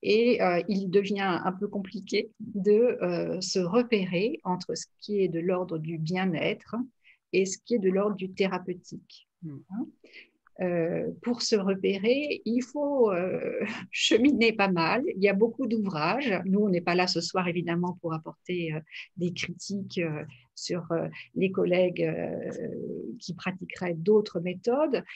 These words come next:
Speaker 1: Ce qui est important, en effet, de, c'est de ne pas oublier que avant, voilà, si on est psychologue, euh, voilà, on est psychologue avec un outil ou deux,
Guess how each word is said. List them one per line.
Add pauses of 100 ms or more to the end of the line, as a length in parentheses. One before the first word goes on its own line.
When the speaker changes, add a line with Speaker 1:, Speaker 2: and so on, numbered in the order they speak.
(160)
Speaker 1:
Ce
qui
est
important,
en
effet,
de,
c'est
de
ne
pas
oublier
que
avant,
voilà,
si
on
est
psychologue,
euh,
voilà,
on
est
psychologue (100)
avec (140)
un
outil
ou
deux,